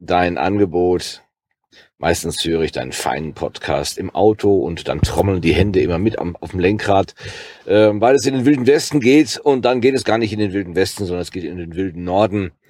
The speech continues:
und du erzählst von dir, von deiner Arbeit, von dem, was du erlebst, auf so eine, auf eine sehr persönliche Art und Weise.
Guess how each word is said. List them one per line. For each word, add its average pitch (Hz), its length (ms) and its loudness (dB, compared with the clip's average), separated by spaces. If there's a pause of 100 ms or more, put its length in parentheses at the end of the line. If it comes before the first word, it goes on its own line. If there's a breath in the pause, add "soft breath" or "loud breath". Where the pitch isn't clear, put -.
(240 soft breath)
und 98 140 -10
du 104 60 2
erzählst 98 880 0 (480 soft breath)
von 104 220 -4
dir, 127 240 4
von 104 140 -2
deiner 92 260 0
Arbeit, 110 520 4
von 92 300 -10
dem, 95 120 -6
was 92 180 -2
du 101 80 2
erlebst, 92 520 -2
auf - 80 -14
so 95 80 -12
eine, 87 140 -10 (180)
auf - 120 -12
eine 90 140 -6
sehr 92 140 -2
persönliche 92 560 -4
Art 85 140 -6
und 82 140 -12
Weise. 85 420 -2